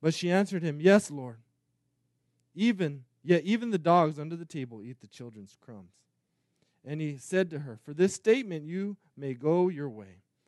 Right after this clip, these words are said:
The demon has left your daughter." And she went home and found the child lying in bed and the demon gone. So right here we see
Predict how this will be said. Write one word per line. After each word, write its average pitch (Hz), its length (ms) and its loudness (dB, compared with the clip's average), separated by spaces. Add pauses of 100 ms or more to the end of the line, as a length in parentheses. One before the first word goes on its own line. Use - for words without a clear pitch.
(140)
The 131 120 -10
demon 160 420 0
has 123 220 -10
left 151 320 -6
your 151 100 -8
daughter." 123 420 -6 (520)
And 143 160 -12
she 160 120 -8
went 170 280 0
home 202 280 2
and 147 140 -8
found 175 320 2
the 139 160 -10 (260)
child 190 380 4
lying 180 300 -2
in 165 100 -2
bed 147 340 0 (680)
and 139 180 -10
the 127 80 -8
demon 127 440 -6 (720)
gone. 101 280 -16 (1080)
So - 200 -10
right 160 260 0
here 190 200 0
we 160 120 -4
see 156 380 -10